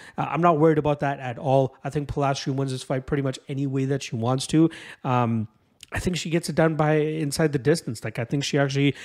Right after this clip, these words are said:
uh, gets together a solid combination, maybe gets this fight to the ground and do great work from on top. So give me Pilastri to get the dub here and hopefully get the contract this time around. Next up, we got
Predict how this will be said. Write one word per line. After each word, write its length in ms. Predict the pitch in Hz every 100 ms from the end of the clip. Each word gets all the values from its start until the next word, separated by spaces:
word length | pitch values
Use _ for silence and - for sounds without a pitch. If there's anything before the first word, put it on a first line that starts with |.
| - -
uh, 360 | 143 127 117 123 170 139
gets 220 | 120 151
together 380 | - 143 139 143
a 60 | 131
solid 320 | - 143 139
combination, 640 | 143 127 135 165 - 151
maybe 180 | 139 135
gets 180 | 143 143
this 120 | 139
fight 220 | - 135
to 80 | -
the 40 | 131
ground 300 | 139 135 139
and 100 | 123
do 120 | 127
great 180 | 120 123
work 240 | 123 123
from 160 | - 123
on 100 | 113
top. 300 | 131 110 - - - -
So 140 | -
give 120 | 147
me 100 | 160
Pilastri 640 | 151 151 139 139 - 143 135 - _
to 440 | - - 131 139 151
get 240 | 117 151
the 80 | 160
dub 240 | 123 135
here 180 | 131 143
and 160 | 139 127
hopefully 460 | 117 120 - 127 117 - -
get 120 | 139
the 80 | 131
contract 500 | - 135 131 123 -
this 140 | 120
time 220 | - 117
around. 320 | 107 104 98 92
Next 260 | 180 165 180
up, 140 | 139
we 80 | 151
got 200 | 165